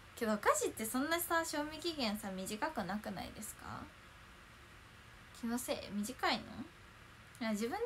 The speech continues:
お菓子はさ、買わないから。そんなに。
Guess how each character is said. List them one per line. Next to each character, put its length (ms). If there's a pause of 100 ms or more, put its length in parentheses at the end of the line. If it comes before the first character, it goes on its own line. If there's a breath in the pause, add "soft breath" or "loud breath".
(160)
お 40
菓 120
子 120
は 120
さ、 220
買 120
わ 40
な 160
い 60
か 160
ら。 120 (1600 loud breath)
そ 160
ん 140
な 100
に。 180